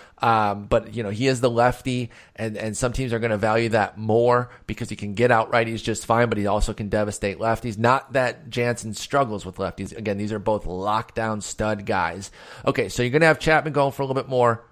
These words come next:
What's your pick? Or, or I'll let you give a, a, a top three if you want. If you wanna rank 'em 'cause you're not dead set on one team,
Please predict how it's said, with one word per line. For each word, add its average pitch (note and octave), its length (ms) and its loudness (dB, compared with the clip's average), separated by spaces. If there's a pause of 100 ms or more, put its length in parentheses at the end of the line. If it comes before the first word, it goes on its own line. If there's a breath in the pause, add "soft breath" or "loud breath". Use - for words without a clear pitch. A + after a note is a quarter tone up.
(380)
What's B2+ 300 2
your C3 80 0
pick? G#2 300 0
Or, D3 180 4
or F#3+ 160 8
I'll F3+ 100 10
let G3+ 220 4
you G3+ 60 -2
give E3 220 4
a, C3+ 420 6
a, B2 60 2
a A#2 40 4
top - 380 0
three A#2+ 220 -2
if - 140 -6
you G2+ 80 -4
want. G2+ 160 -2
If G2+ 100 -10
you D3 80 -2
wanna E3+ 240 2
rank C3+ 280 2
'em B2 80 -6
'cause A2 160 -6
you're A2+ 80 -2
not A2+ 340 0
dead A2+ 260 6
set A#2 200 6
on G#2+ 200 4
one A2 240 2
team, B2 360 -6